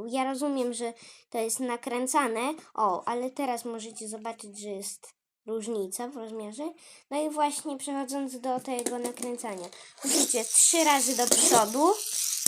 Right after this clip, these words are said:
I motocykl nam ładnie jedzie. Ja tu sobie go złapię, bo nie, żeby mi nie spadł. No i tak on to się prezentuje z tyłu, jeszcze wam pokażę. Z przodu. No i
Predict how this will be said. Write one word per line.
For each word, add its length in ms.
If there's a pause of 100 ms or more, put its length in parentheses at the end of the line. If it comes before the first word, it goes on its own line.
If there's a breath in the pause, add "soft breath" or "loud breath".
(1160)
I 180
motocykl 540
nam 220
ładnie 560
jedzie. 220
Ja 180
tu 120
sobie 320
go 100
złapię, 400
bo 100
nie, 120 (320)
żeby 240
mi 140
nie 200
spadł. 400 (480 loud breath)
No 120
i 180
tak 240
on 140
to 140
się 140
prezentuje 680
z 160
tyłu, 280
jeszcze 480
wam 200
pokażę. 720 (640)
Z 140
przodu. 720 (640)
No 120
i 260